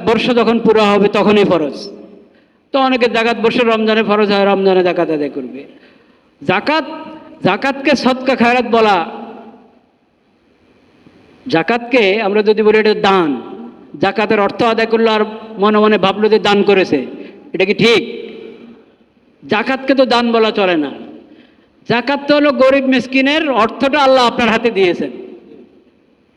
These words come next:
তাদের জন্য এটা পরীক্ষা, আপনার জন্য পরীক্ষা। আপনার জন্য পরীক্ষা আপনি পৌঁছাচ্ছেন, পৌঁছাচ্ছেন কিনা তাদের কাছে।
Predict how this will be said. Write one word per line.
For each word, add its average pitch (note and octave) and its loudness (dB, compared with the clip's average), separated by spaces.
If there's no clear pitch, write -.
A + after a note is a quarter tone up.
তাদের G#3+ 0
জন্য C#4 2
এটা C#4+ 2
পরীক্ষা, C#4 2
আপনার G#3+ 0
জন্য G#3 2
পরীক্ষা। D3+ -2
আপনার A#3+ -2
জন্য C#4 4
পরীক্ষা C4+ 2
আপনি C4 0
পৌঁছাচ্ছেন, B3+ 2
পৌঁছাচ্ছেন C4+ 2
কিনা A3+ 0
তাদের F3+ -2
কাছে। C3+ -8